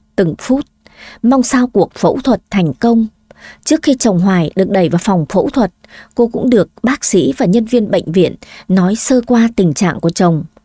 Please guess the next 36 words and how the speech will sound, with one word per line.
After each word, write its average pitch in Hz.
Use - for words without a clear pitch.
Cô 226
run 240
rẩy 165
ký 202
vào 269
bản 175
cam 226
kết 254
mà 185
nhân 214
viên 226
bệnh 175
viện 170
đưa 226
cho. 214
Giây 208
phút 277
đặt 170
bút 254
ký 214
vào -
tờ 170
giấy 165
đó, 214
trái 196
tim 226
cô 220
gần 170
như -
chết -
lặng. 202
Chưa 262
bao 233
giờ 185
cô 233
có 233